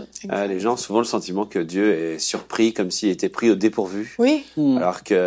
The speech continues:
Speaker 1: a un verset qui dit que, que tous les jours, euh, même qui nous concernent, étaient écrits dans,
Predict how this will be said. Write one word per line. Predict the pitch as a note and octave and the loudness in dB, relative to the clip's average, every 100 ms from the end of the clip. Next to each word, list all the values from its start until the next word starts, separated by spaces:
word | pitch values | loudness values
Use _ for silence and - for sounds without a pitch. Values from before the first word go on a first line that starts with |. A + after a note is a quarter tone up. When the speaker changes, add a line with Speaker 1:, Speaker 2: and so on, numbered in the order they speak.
| F2 | 2
Speaker 1:
a | |
un | E2+ | 0
verset | E2+ - A2+ | -4 -2 -4
qui | F#2+ | -4
dit | G2+ | -6
que, | G#2 G2 E2 E2+ G1+ - - - | 0 2 2 0 -4 -8 -12 -16
que | - | -18
tous | - | -6
les | G#2 G2 | -2 0
jours, | G2+ A2+ G2+ | 2 0 0
euh, | F2 D#2+ | -2 -4
même | E2+ F#2+ | -6 -6
qui | - | -8
nous | F2+ | -8
concernent, | E2 E2+ G2+ F#2+ | -8 -6 -4 -2
étaient | E2+ E2+ | -4 -4
écrits | E2 - B2+ | -4 -4 -6
dans, | A2 F2 D#2+ - | -2 -4 -4 -10